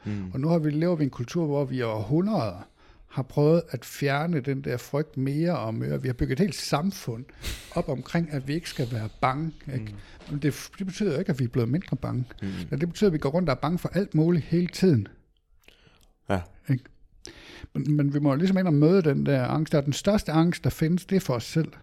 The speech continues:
Speaker 2: Og det var der, det Kierkegaard, det er derfor, han var en stor filosof, ikke? Det var fordi, han så, at det, vi er allermest bange for i virkeligheden, ja, det er at møde os selv, og det kalder han så den eksistentielle angst. Men før jeg ligesom oplever angsten ved at møde mig selv,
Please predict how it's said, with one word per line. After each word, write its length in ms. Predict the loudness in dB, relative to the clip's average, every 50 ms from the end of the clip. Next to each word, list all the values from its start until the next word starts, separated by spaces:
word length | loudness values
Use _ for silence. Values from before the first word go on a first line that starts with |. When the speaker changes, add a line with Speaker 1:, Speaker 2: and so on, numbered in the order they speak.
| -20 -20 -20 -20 -16 -8
Speaker 2:
Og 100 | -2 2
det 40 | 2
var 60 | 4
der, 180 | 4 4 0 0 0 -4 -10 -8
det 200 | -8 -8 -8 -8
Kierkegaard, 440 | -4 -2 -2 -2 -2 -2 -2 -2 -2 -2
det 40 |
er 40 | -2
derfor, 200 | 0 0 4 4
han 140 | 6 6 8
var 160 | 6 6 6 4
en 120 | 4 2
stor 220 | 0 0 0 0 0
filosof, 580 | 0 -2 -4 -4 -4 -2 0 0 0 0 0
ikke? 100 | -4 -6
Det 60 | -4 -4
var 60 | -8
fordi, 140 | -6 -4 -2
han 160 | 0 0 0
så, 220 | -2 -2 0 0 0
at 160 | 0 0 -2
det, 140 | 0 0 0
vi 100 | 0 -2
er 40 | -2
allermest 460 | -2 -2 -2 -2 -2 -4 -4 -8 -6
bange 200 | -6 -6 -4 -4
for 140 | -4 -6 -6
i 40 | -4
virkeligheden, 360 | -4 -4 -4 -2 -4 -4 -4 -6 -12 -18 -18 -16 -10 -10
ja, 40 | -8
det 140 | -4 -4 -2
er 80 | 0 0
at 100 | 2 2
møde 220 | 2 2 2 2
os 80 | 0 -2
selv, 220 | -4 -6 -8 -8
og 80 | -8 -12
det 80 | -12
kalder 240 | -6 -4 -4 -2 -2 -4
han 120 | -6 -6
så 120 | -6 -6 -6
den 140 | -6 -6
eksistentielle 720 | -8 -8 -10 -12 -16 -14 -12 -12 -12 -8 -8 -8 -8 -8 -10
angst. 180 | -12 -16 -16 -16 -20 -20 -20 -14 _
Men 100 | -6 -6
før 320 | -6 -4 0 0 2 2 2 2
jeg 140 | 0 2
ligesom 360 | 0 0 -2 -2 -4 -4 -4 -8 -6
oplever 380 | -6 -4 -2 0 0 2 2
angsten 360 | 0 -2 -4 -4 -4 -4 -2 -2
ved 80 | -2
at 140 | -2 -2 -2
møde 260 | -2 0 0 0 0
mig 180 | -2 -2 -4 -4
selv, 220 | -6 -6 -6 -6